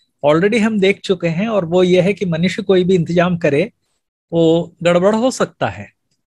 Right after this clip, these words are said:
दूसरी बात यह है कि जब इस तरह से गड़बड़ हो जाता है, तो हमें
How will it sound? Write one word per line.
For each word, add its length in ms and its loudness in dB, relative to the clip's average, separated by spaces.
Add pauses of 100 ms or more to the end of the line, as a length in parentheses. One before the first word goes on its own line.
(640)
दूसरी 320 2
बात 300 2
यह 120 6
है 320 0 (340)
कि 100 0
जब 200 2
इस 160 0
तरह 140 4
से 160 -2
गड़बड़ 340 2
हो 120 2
जाता 340 2
है, 300 -4 (400)
तो 60 -2
हमें 540 0